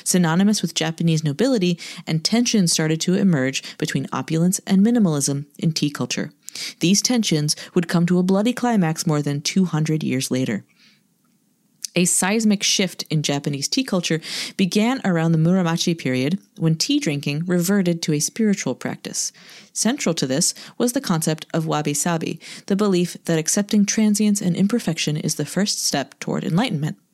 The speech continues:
In the fifteenth century, the two most important figures in the history of Japan's tea culture emerged,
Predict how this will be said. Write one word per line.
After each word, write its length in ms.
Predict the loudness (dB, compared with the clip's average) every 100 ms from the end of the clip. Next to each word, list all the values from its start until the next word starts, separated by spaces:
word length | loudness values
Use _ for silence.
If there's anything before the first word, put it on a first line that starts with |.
| _ -20 -20 -20 -20 _
In 80 | 2
the 80 | 2
fifteenth 360 | 0 2 2
century, 480 | 2 -2 -2 -2 -4 -8 -8
the 80 | -4
two 240 | 0 4
most 260 | 4 4 2
important 480 | 0 0 -2 -4
figures 400 | -4 -2 0 -2
in 140 | -2 0
the 60 |
history 320 | 2 0 -2 -4
of 100 | -6
Japan's 360 | -4 -4 -4
tea 160 | -2 -4
culture 340 | -2 -4 -2
emerged, 500 | -4 -2 -4 -6 -10